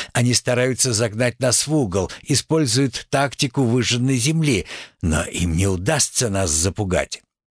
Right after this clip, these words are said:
Виктор, у которого теперь было много свободного времени, начал тяготиться вынужденным бездельем. Он понемногу собирал требуемые для визы документы, но большую часть времени проводил в поисках продуктов —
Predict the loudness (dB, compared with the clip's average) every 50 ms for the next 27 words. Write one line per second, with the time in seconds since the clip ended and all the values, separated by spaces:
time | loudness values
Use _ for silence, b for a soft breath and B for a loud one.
0 | _ _ _ _ _ _ _ _ _ _ B B B B B B 0 0 0 0
1 | 0 -2 -2 -2 -2 -2 -4 -6 -4 -2 -2 -2 0 0 2 2 2 2 0 0
2 | -4 -2 0 0 0 0 0 0 2 2 2 2 2 2 2 2 0 0 0 0
3 | 0 0 0 0 0 0 0 0 0 0 0 0 0 2 2 2 2 2 2 0
4 | 0 -2 B B B B -2 0 0 0 0 0 0 -2 -2 0 -2 0 0 0
5 | -2 0 0 -2 -2 0 0 0 0 2 2 2 2 2 0 0 0 -2 -2 0
6 | 0 0 0 0 0 0 0 0 0 0 -2 0 0 -2 -4 -4 -6 -8 _ _
7 | _ _ B B B B B B 0 0 0 0 0 0 2 2 2 0 0 0
8 | 0 0 0 0 0 0 0 0 0 -2 -2 -2 -2 0 2 2 2 2 0 0
9 | 0 0 0 0 0 0 0 0 0 -2 -2 0 0 0 0 0 0 -2 -2 -4
10 | -4 -2 0 0 2 0 0 -2 -2 -2 -2 -2 B B B B -2 0 2 2
11 | 2 0 0 0 0 2 0 0 0 2 0 0 0 0 -2 -2 0 0 2 2
12 | 2 2 2 0 0 0 0 0 0 0 0 0 0 -2 -2 -2 -4 -2 0 0
13 | 2 2 0 -2 -2 -4 -6 -4 _ -4 -4 -2 0 -2 -2 -2 -4 -6 -6 -6
14 | -6 -10